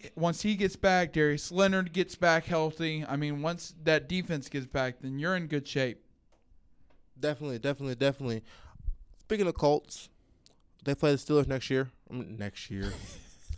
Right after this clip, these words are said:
Speaker 2: It says
Speaker 1: Next
Speaker 2: Steelers
Speaker 1: week.
Speaker 2: next week. <laughs> Next week. Uh,
Speaker 1: Dude, that's my lock of the week,
Speaker 2: lock
Speaker 1: dude.
Speaker 2: of the week.
Speaker 1: Dude, th-,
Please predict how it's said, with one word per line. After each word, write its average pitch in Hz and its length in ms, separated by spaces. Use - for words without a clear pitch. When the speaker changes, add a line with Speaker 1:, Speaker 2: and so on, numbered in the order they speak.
Speaker 2:
It - 80
says 147 240
Speaker 1:
Next 160 40
Speaker 2:
Steelers - 20
Speaker 1:
week. 127 420
Speaker 2:
next 127 320
week. 135 200
<laughs> - 400
Next 147 300
week. 135 300
Uh, 131 440
Speaker 1:
Dude, 135 240
that's 151 220
my 202 140
lock 143 340
of 120 60
the 120 60
week, 117 280
Speaker 2:
lock 127 140
Speaker 1:
dude. 139 80
Speaker 2:
of 143 60
the 135 60
week. 120 220
Speaker 1:
Dude, 160 280
th-, 175 100